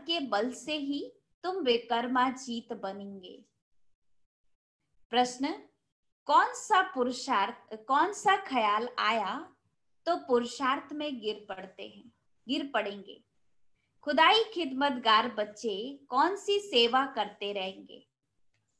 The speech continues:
तो बाबा ने उत्तर में कहा, "कई बच्चे समझते हैं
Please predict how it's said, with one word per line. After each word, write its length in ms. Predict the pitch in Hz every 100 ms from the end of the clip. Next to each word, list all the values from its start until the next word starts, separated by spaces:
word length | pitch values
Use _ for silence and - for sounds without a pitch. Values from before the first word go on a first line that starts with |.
| _ _ -
तो 60 |
बाबा 320 | 202 190 196
ने 120 | 240 247
उत्तर 340 | 233 - 240
में 200 | 247 233
कहा, 460 | 214 214 254 - - _ _ _ _ _ _ _ _ _ _
"कई 260 | 311 392 427
बच्चे 380 | 311 311 - 349
समझते 640 | - 240 240 247 - 349
हैं 340 | 320 208 -